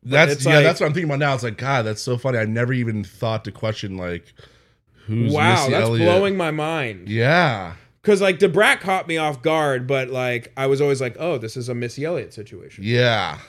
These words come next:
Speaker 1: So, uh, I didn't know that.
Speaker 2: Okay, wow, okay, I didn't know that either.
Speaker 1: And now
Speaker 2: She's
Speaker 1: I
Speaker 2: married?
Speaker 1: Married.
Speaker 2: Okay.
Speaker 1: And they did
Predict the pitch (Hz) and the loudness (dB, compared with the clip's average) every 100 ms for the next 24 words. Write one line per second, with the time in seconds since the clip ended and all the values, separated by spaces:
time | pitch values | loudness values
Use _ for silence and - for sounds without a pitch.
0 | _ _ - 147 139 135 127 120 110 135 | _ _ -4 -2 0 0 0 -2 -6 -4
1 | 131 127 123 139 180 214 233 196 135 - | -4 -2 -4 2 2 4 2 0 -2 -8
2 | - _ - 156 - 143 135 135 131 131 | -18 _ -4 2 4 4 4 4 4 2
3 | 139 117 131 123 120 117 107 107 147 - | 0 -2 -2 -2 -2 -4 -4 -6 -10 2
4 | 143 180 185 214 233 190 170 165 165 139 | 4 6 6 6 6 6 6 6 4 4
5 | 156 156 170 202 302 - _ _ _ 160 | 4 6 6 6 2 -10 _ _ _ 4
6 | 180 160 175 226 - 104 101 - 170 165 | 6 8 4 2 -4 -2 -2 2 4 4
7 | 160 160 156 151 151 131 165 165 165 165 | 2 2 4 4 2 0 2 4 6 6
8 | 170 165 | 4 2